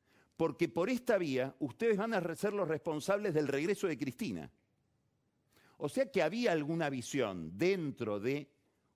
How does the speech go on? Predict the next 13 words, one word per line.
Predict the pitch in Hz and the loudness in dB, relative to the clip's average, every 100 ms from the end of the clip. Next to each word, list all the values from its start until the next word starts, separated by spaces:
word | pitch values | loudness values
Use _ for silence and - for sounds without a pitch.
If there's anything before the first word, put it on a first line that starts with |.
| _ | _
Juntos | - 160 156 127 | -2 0 -2 -2
por | 127 127 | -2 -2
el | 143 | 0
Cambio, | 196 113 117 180 185 | 0 0 -2 -6 -6
lo | 131 143 | -6 -2
podemos | 175 220 - | -2 -2 -2
hablar | 156 170 147 | 0 0 -2
después | - 175 | -6 -6
con | 160 135 | -6 -4
Cornejo, | 147 202 135 - | -4 -4 -4 -6
más | 117 123 | -6 -8
allá | 107 135 | -4 -2
de | 117 | -2